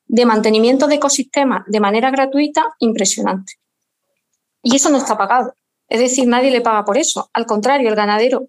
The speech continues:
en Castril tiene muchos más problemas en cuanto a gestión que cualquier otro. Si se va ese ganadero, ¿cómo vamos a alimentar a los quebrantahuesos? ¿Yendo con un coche oficial a echarle los, las patas? ¿Cómo vamos a mantener las fuentes?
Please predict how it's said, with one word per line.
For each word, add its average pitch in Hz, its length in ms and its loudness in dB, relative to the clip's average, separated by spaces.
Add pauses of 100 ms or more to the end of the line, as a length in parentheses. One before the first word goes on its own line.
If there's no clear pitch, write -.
en 220 340 -2
Castril 285 460 -2
tiene 269 180 2
muchos 262 260 0
más 247 180 0
problemas 269 460 0 (160)
en 220 140 -2
cuanto 220 480 -2
a 202 320 0
gestión 254 580 -2 (720)
que 247 140 2
cualquier 220 340 0
otro. 208 320 -4 (680)
Si - 140 -4
se 226 120 0
va 226 80 0
ese 247 180 -2
ganadero, 330 580 -2 (420)
¿cómo 294 200 2
vamos 285 200 0
a 269 40 0
alimentar 254 480 -2
a 233 40 -2
los 226 440 -2
quebrantahuesos? 214 760 -4 (100)
¿Yendo 311 240 2
con 311 140 2
un 302 80 2
coche 320 240 -2
oficial 311 480 0
a 294 60 0
echarle 294 440 -2
los, 277 160 -2 (160)
las 262 240 -4
patas? 320 280 0 (540)
¿Cómo 311 180 2
vamos 311 240 2
a 294 40 2
mantener 277 360 -2
las 240 180 -4
fuentes? 196 540 -6